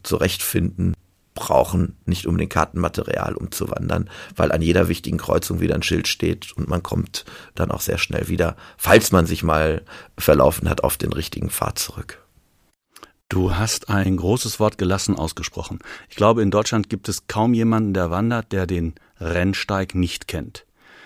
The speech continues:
Speaker 2: Der Rothaarsteig ist, glaube ich, um die zwanzig Jahre alt mittlerweile.
Speaker 1: Ja, genau, glaube ich,
Speaker 2: Für,
Speaker 1: zweitausend.
Speaker 2: für die, die ihn nicht kennen, was zeichnet diesen jungen Steig aus?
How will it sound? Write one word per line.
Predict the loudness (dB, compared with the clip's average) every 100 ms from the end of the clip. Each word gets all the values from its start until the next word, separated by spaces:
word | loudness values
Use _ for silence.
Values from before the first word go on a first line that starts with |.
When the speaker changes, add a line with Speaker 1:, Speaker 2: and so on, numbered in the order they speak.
| -20 _ _ _ 2
Speaker 2:
Der | 4 4
Rothaarsteig | 4 4 2 -2 -2 -2
ist, | -4 0
glaube | 0 0
ich, | -4
um | -2 -2
die | -2
zwanzig | -2 -4 -4 -6
Jahre | -4 -2 -4 -6 _ _ _ -4
alt | 0 0 -2 -2
mittlerweile. | -2 -2 0 0 0 -2 -4 _
Speaker 1:
Ja, | 0 0 0 2
genau, | 4 4
glaube | 2 -2 -2
ich, | -6
Speaker 2:
Für, | -2 6 10 10 8
Speaker 1:
zweitausend. | 0 -12 -12
Speaker 2:
für | 0 2 2
die, | 2 2 2 -2 _ _ _ 0
die | 2 6
ihn | 8 8
nicht | 6 4 -6
kennen, | 2 4 4 0 -8 -20 _ _ _ _ _ -2
was | 0 2 2
zeichnet | 2 2 0 2
diesen | 2 4 4 -2 _ -4
jungen | 4 8 8 6 4 -4 _
Steig | -6 -2 -2 0
aus? | 0 0 -4 -12